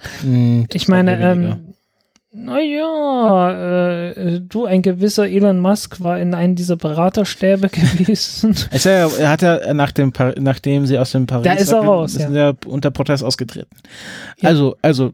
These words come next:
Speaker 1: äh, Headline ist
Speaker 2: Na,
Speaker 1: Space
Speaker 2: aber, äh, ich, ich glaube, äh,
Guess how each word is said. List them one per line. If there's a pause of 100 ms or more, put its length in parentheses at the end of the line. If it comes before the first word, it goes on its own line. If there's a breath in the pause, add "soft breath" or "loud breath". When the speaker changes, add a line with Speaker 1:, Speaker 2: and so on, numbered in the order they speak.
Speaker 1:
äh,
Headline
ist
Speaker 2:
Na,
Speaker 1:
Space
Speaker 2:
aber,
äh,
ich,
ich
glaube,
äh,